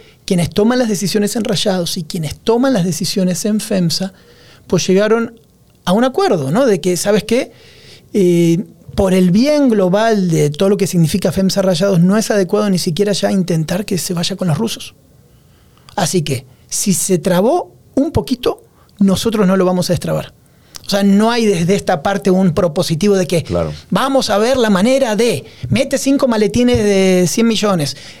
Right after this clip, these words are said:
Speaker 1: eh, que los rusos hagan la transacción vía, vía Isla Caimán, España, y que depositen en un banco de Bruselas.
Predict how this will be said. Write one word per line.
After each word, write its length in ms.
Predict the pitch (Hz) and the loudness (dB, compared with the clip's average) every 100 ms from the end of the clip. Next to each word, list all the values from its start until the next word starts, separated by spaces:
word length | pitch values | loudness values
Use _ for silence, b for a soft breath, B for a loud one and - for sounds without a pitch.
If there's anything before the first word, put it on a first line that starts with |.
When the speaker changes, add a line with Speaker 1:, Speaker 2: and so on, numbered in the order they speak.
| B | B
Speaker 1:
eh, 160 | 196 185 | 0 0
que 100 | 208 | 2
los 140 | 196 | 2
rusos 480 | 208 262 262 247 202 | 2 0 2 2 0
hagan 260 | 208 226 233 | 0 0 0
la 80 | 208 | 0
transacción 560 | 196 170 185 180 220 | 0 0 0 0 0
vía, 160 | 208 - | 0 -2
vía 560 | 202 196 208 208 190 185 | -4 0 2 2 2 2
Isla 260 | 208 214 196 | 2 0 0
Caimán, 400 | 190 202 240 226 | 0 0 2 0
España, 540 | - 214 233 233 220 | 0 0 2 2 2
y 140 | 196 | 0
que 120 | 151 185 | 0 0
depositen 480 | 175 170 - 208 | 0 -2 0 0
en 160 | 196 190 | 2 2
un 140 | 196 | 2
banco 400 | 185 202 202 202 | 2 0 0 2
de 260 | 180 170 160 | 2 2 2
Bruselas. 540 | 156 170 196 143 - | 2 0 0 0 -4